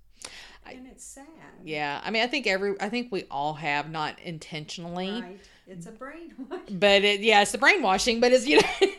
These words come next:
Speaker 1: but it's like, you know, when we, like, okay, like, if you have somebody who's doing chemo, you know the chemo is going to have detrimental side effects,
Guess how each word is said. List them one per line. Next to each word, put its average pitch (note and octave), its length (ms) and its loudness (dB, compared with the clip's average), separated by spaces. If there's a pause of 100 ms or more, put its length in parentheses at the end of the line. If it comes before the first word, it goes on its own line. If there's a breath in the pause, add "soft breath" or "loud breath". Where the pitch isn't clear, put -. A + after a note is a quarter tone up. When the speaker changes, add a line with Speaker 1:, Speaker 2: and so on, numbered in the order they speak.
(520 loud breath)
Speaker 1:
but F#4+ 80 2
it's G4 180 4
like, E4 220 0
you C#4+ 100 -4
know, C4 140 0
when B3 240 -4
we, A#3+ 360 -2
like, A3+ 280 -6
okay, A3 240 -4
like, F#3 160 -2 (180)
if G#3 240 -10
you A3+ 140 -6
have A#3 120 -6
somebody F#3+ 380 -4
who's F3+ 220 -10
doing D#3+ 280 -10
chemo, D#3+ 460 -16 (640 soft breath)
you A#3 220 -4
know A#3 560 0
the G3 180 -6
chemo F#3+ 800 -6
is F#3+ 160 -4
going F#3 260 -6
to F3+ 80 -8
have D#3+ 540 -2 (280)
detrimental E3+ 480 -6
side D#3 340 -8
effects, - 600 -14